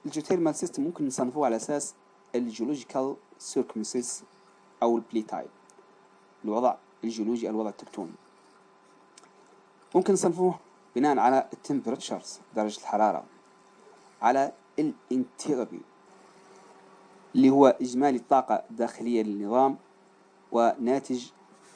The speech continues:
ال-، ال-، الضغط والحجم من هذا النظام، بناء على الإكسيرجي.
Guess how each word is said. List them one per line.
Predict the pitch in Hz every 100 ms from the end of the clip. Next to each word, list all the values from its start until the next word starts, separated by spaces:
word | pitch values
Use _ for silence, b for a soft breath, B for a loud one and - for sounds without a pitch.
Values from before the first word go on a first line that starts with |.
| b b -
ال-، | 117 113 110 101 - _ - - - - - - - - - - _ 117
ال-، | 110
الضغط | 98 110 135 127 117
والحجم | 123 117 - 113 113 - - - - -
من | 117
هذا | 104
النظام، | 98 80 - - - - - - - - - - - - - - 127
بناء | 160 143
على | 135 135
الإكسيرجي. | - - - - 143 101